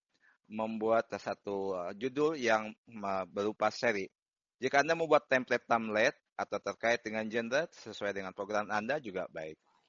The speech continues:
Anda bisa lihat di slide ini beberapa contoh yang baik dan buruk.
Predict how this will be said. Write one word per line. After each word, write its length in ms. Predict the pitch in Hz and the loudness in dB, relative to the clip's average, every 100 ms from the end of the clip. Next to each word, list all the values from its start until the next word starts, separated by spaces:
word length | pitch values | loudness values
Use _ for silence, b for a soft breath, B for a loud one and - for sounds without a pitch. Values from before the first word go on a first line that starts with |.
| _ _ _ _ _ | _ _ _ _ _
Anda 240 | 107 113 127 | 0 2 2
bisa 240 | 135 156 | 2 2
lihat 240 | 143 127 120 | 4 2 0
di 80 | |
slide 320 | 107 110 101 104 | -2 -2 -2 -4
ini 160 | 110 | -6
beberapa 320 | 104 98 101 | -2 -2 -2
contoh 480 | - 113 110 123 135 | -2 -4 0 0 0
yang 160 | 113 92 | -2 -2
baik 240 | 98 110 | -2 -2
dan 160 | 98 92 | -6 -6
buruk. 240 | 90 87 | -10 -10